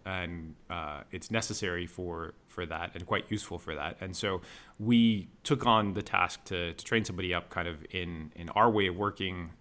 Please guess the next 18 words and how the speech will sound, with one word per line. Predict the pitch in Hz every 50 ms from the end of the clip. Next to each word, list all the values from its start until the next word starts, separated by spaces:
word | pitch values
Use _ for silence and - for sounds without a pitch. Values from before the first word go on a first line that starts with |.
| -
um, | - 82 82 78 80 76 73 73 - -
and | - 90 87 85 82 80 78 -
there's | - 87 82
a | 90
lot | 80 90 90
of | 87
variety | 78 85 85 78 73 80
in | 87
that. | 107 120 120 - - - - - -
We | - 117
got | 123 110
over | 107 85 87 -
two | - - - 127 117
hundred | 117 113 104 104 104
applicants | 101 98 - 113 113 113 104 -
for | - - 87 85
that | 76 76 92 90 98 107 - -
role, | 117 123 135 151 170 185